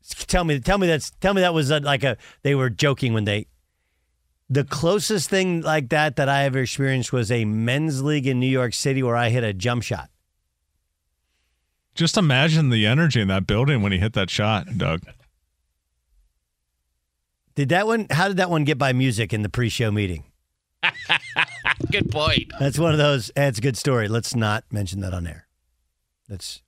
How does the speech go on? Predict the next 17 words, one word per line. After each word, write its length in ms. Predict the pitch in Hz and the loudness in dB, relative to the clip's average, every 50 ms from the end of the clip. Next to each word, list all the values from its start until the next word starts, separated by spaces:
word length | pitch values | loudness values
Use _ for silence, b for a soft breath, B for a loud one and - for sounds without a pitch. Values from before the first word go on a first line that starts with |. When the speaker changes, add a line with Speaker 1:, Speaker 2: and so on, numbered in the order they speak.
| _ | _
Speaker 1:
we 120 | - 120 117 | -4 -2 -2
need 180 | 120 120 110 | 0 0 0
an 120 | 110 107 107 | 0 -2 -2
analogy. 680 | 107 107 107 107 110 113 113 113 101 95 104 110 107 | -2 -2 -2 -2 0 0 -2 -2 -2 -2 -2 -2 -2
We 120 | 101 107 104 | -2 -2 -2
need 120 | 101 101 | -2 -4
a 80 | 98 90 | -4 -6
story. 540 | - - 131 113 107 107 107 104 104 101 | -6 -4 -2 -2 0 0 0 0 0 0
We 140 | 101 98 104 | -2 -2 -2
need 160 | 104 104 101 | -2 -2 -2
a 100 | 101 98 87 - _ _ | -2 -4 -6 -8 _ _
something. 520 | _ - - 139 110 98 87 90 87 107 - _ b b b b b b b b b b b b b b b b b b b - | _ -10 -6 -6 -6 -6 -6 -8 -10 -12 -14 _ b b b b b b b b b b b b b b b b b b b -2
Um, 380 | 147 143 143 143 143 143 147 - | 0 2 4 4 2 0 -2 -2
what 180 | - 139 165 190 | 0 2 2 4
do 120 | 208 208 | 4 4
I 140 | 196 190 180 | 4 2 2
think? 300 | - 202 196 196 165 | 0 -2 -2 -2 -4